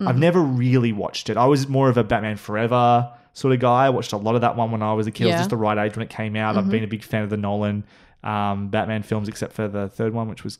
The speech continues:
Speaker 2: kind of trash. Batman, the original Batman, does not hold up
Speaker 1: <laughs>
Speaker 2: in any way. I, I think there's some good stuff from Jack Nicholson, definitely, and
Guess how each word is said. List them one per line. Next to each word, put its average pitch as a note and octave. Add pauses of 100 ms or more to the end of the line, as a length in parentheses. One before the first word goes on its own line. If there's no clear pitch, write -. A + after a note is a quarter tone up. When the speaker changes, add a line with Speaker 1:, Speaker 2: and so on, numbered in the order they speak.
Speaker 2:
kind G#2+
of G#2
trash. C3 (1400)
Batman, C#3+
the B2
original A#2+
Batman, B2 (480)
does C#3 (120)
not A2+ (120)
hold G#2+ (160)
up G2 (180)
Speaker 1:
<laughs> C4+
Speaker 2:
in C#3 (220)
any G#3
way. B2+ (180)
I, B2+
I B2+
think F3
there's D3+
some C3+
good E3+
stuff E3+
from D3+
Jack D3+
Nicholson, D3
definitely, C3+
and B2+